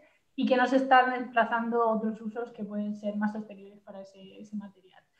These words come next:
Y como digo, e-, es más un riesgo de la falta de detalles de los planes en la implementación de, del uso de este biocombustible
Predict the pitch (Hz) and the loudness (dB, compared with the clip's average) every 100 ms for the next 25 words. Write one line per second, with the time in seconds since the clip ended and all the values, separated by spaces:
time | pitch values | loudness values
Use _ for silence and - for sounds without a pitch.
0 | _ _ _ _ _ 262 214 240 233 226 | _ _ _ _ _ -4 0 4 6 4
1 | 233 254 262 254 - - 247 247 269 269 | 6 8 8 6 -4 4 6 8 8 8
2 | 269 269 262 262 262 262 277 254 226 226 | 6 4 -2 2 4 6 6 6 6 4
3 | 233 269 240 233 220 233 214 208 208 208 | 2 4 2 2 4 4 4 2 0 -6
4 | - 233 233 214 208 208 - 202 208 208 | 0 2 2 -2 -2 -4 -6 -8 -6 -6
5 | 196 220 220 208 196 190 190 - 196 208 | -6 -4 -2 -4 -8 -18 -20 -20 -16 -12
6 | 220 220 - 214 208 208 202 208 - 220 | -8 -8 -4 -2 -2 -4 -8 -8 -8 -10
7 | 220 233 | -10 -10